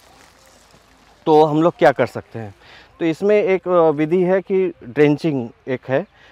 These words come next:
विधि, उपाय उसमें कर सकते हैं। किसान भाई आप देख सकते हैं कि पूरे खेत में ये बीमारी नहीं लगी है,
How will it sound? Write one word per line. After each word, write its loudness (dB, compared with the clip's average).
विधि, -2
उपाय 4
उसमें -4
कर 0
सकते -6
हैं। -4
किसान 0
भाई 4
आप 6
देख -2
सकते -6
हैं -6
कि -10
पूरे -2
खेत -4
में -2
ये 0
बीमारी 0
नहीं 2
लगी -2
है, -14